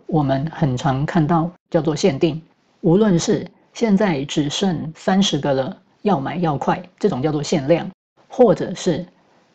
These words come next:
只有这个礼拜才有，这个东西叫做限时，或者我们有时会看到的，只有会员V I P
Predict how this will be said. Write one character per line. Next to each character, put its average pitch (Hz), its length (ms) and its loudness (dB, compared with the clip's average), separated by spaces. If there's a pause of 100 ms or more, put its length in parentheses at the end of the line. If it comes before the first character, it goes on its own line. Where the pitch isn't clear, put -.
(120)
只 175 240 6
有 170 260 2
这 208 200 6
个 185 100 2
礼 139 160 -2
拜 165 280 -2
才 156 200 -6
有， 160 260 2 (120)
这 226 100 0
个 202 80 2
东 180 140 4
西 175 100 0
叫 170 80 -2
做 165 100 0
限 143 220 0
时， - 180 -6 (300)
或 240 180 0
者 143 220 2
我 - 120 -2
们 143 120 0
有 131 120 0
时 139 180 0
会 156 160 2
看 156 200 0
到 139 160 0
的， 165 160 -8 (260)
只 165 260 4
有 170 240 4
会 196 220 4
员 143 260 0
V 170 120 4
I 175 160 0
P 165 280 0